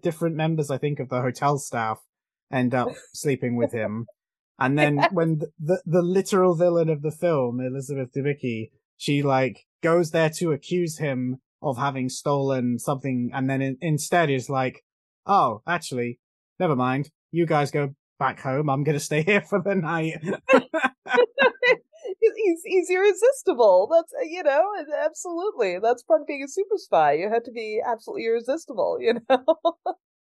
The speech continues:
Speaker 1: Exactly. And it, it, I, I, it, I love the fact that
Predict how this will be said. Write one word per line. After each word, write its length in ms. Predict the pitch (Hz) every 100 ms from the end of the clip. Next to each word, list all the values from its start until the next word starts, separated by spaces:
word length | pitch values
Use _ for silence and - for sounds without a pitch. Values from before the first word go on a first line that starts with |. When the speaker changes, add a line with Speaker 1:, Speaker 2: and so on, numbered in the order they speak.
| _ _ _ _ _ _
Speaker 1:
Exactly. 680 | 147 117 139 180 - 123 110 - _ _ _ _
And 220 | 123 127
it, 40 | -
it, 200 | - 135 -
I, 180 | 147 143
I, 160 | 135 131
it, 240 | 147 - _
I 120 | 135
love 260 | 165 175 175
the 100 | 165
fact 360 | 160 165 147 -
that 200 | 147